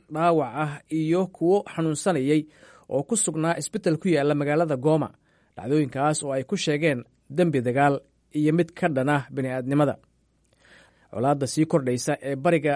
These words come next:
Jamhuuriyadda Dimuqraadiga ee Congo ayaa sare u qaaday cabsida laga qabo in colaaddu isu beddesho dagaal ballaaran oo gobolka ka dhaca,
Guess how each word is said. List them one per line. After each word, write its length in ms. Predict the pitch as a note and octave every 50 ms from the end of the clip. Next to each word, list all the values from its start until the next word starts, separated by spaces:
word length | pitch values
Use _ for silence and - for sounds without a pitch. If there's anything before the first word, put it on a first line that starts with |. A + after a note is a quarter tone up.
| - -
Jamhuuriyadda 440 | C#3 B2+ C#3+ C3 C#3+ D#3 E3 D#3+ D#3
Dimuqraadiga 580 | C#3 C3+ C#3 A#2+ C#3+ D3 D#3 D#3+ D3 D3 D3+ C#3+
ee 60 | C#3
Congo 420 | - - E3+ F3 F3 E3 - A#2+
ayaa 220 | F2 A2+ B2+ C3 B2+
sare 200 | - - C#3 D#3
u 80 | F3 F3
qaaday 420 | - - C#3 C3 B2+ C#3 D3+ D#3 D3 - _ _ _ _ -
cabsida 380 | D#3 D#3 - - - A#3 G3+ F3+
laga 220 | E3 E3 E3+ F#3
qabo 220 | - D#3+ D#3 E3 F3 E3+
in 60 | D#3+
colaaddu 440 | C3 D3 D#3 D#3 E3+ F3 E3 D#3 D#3+ D#3+ C#3+
isu 240 | C#3 C#3+ - - G#3
beddesho 600 | F#3 D3+ C#3 C#3 A#2+ A2+ C3+ A#2+ - - E3 D#3+ D3 D3 -
dagaal 400 | C#3+ C#3+ D#3 E3+ F3 E3 D#3 D3 D3 _ -
ballaaran 520 | D3 C#3 D3+ D3 D3 C#3+ D3 D#3 E3+ F3+ F3+ -
oo 120 | D3+ D3+ C#3+
gobolka 480 | C#3 C#3+ F3+ F3 D#3+ C#3+ - - D3+ C3+
ka 160 | - - F3+
dhaca, 360 | C#3 B2 A2+ B2 C#3+ C#3 -